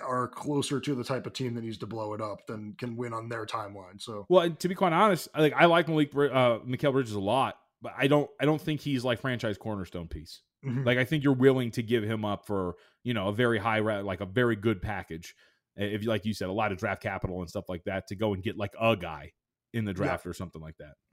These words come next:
Speaker 1: And is there any word on Simmons? 'Cause I do think they're missing him on both ends of the <laughs> floor. Like, it's, it's gotten to the point where I, I just kinda think he's not gonna be back for a while. But
Speaker 2: Yeah, I mean, I, I haven't seen anything. I mean, the last report was from the New York Post about, uh, late last night,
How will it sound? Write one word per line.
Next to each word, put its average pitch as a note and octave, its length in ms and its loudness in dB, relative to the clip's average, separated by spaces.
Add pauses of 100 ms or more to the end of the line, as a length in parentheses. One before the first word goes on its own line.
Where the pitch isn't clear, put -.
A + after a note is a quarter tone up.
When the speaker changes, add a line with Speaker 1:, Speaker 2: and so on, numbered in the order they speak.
(360)
Speaker 1:
And D#3 80 6
is G#3 180 8
there A3+ 280 10
any F#3 220 8
word E3+ 200 8
on D3+ 140 6
Simmons? F3+ 420 2
'Cause D3 140 -2
I C#3+ 100 6
do D3 200 6
think G#3+ 200 6
they're D3+ 140 6
missing D3 300 2
him C#3 180 2
on C3 100 4
both B2+ 220 2
ends B2+ 180 0
of B2 60 0
the A2+ 60 -4
<laughs> - 0 -
floor. - 520 -4
Like, D#3 140 -4
it's, - 260 -6 (280)
it's D3 160 -2
gotten E3 500 4
to D3 120 -4
the B2+ 80 -2
point C#3+ 280 0
where B2+ 160 -2
I, B2 120 0
I A#2+ 200 -4 (160)
just - 220 -6
kinda A#2+ 240 -8
think A#2 180 -10
he's A#2 220 -8
not G#2 200 -12
gonna A2+ 140 -10
be G#2 100 -10
back G#2+ 280 -12
for A2+ 100 -16
a G2 60 -14
while. G2+ 360 -18
But G#2 280 -8
Speaker 2:
Yeah, A2+ 360 0
I A#2 60 -8
mean, C#3 160 0
I, B2 120 -2
I A#2+ 200 0
haven't G#2+ 220 0
seen G#2+ 260 -8
anything. G#2+ 320 -6
I A#2 60 -4
mean, A#2+ 200 -2
the C3+ 120 0
last C3+ 320 0
report B2 420 0
was A2 140 -2
from A2+ 160 -6
the A2+ 80 -2
New A#2 40 0
York A2+ 200 -2
Post A2 280 -2
about, G2+ 360 0
uh, G#2+ 500 0
late G#2+ 220 -4
last B2 320 2
night, A#2+ 220 -2